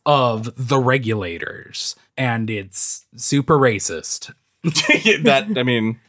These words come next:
Speaker 2: yeah. We had the China Pit in Desperation.
Speaker 1: Mm-hmm.
Speaker 2: The, it's balanced, uh, here. Uh, it's the, the scene just before this final climax that,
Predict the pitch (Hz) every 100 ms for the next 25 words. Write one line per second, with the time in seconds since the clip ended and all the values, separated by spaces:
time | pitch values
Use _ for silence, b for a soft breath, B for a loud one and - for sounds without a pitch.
0 | _ 127 120 82 - _ - 180 208 190
1 | 190 202 196 175 160 151 147 139 135 123
2 | 117 135 - - 123 113 143 107 101 98
3 | 101 101 98 107 107 104 110 107 98 95
4 | - _ 101 98 92 90 101 113 95 85
5 | - _ 143 151 151 156 143 139 131 127
6 | 127 b 127 143 - 165 170 165 165 131
7 | 135 156 - 147 143 147 131 135 117 117
8 | - - 120 120 117 113 110 - - -
9 | 117 110 104 95 95 - 104 101 98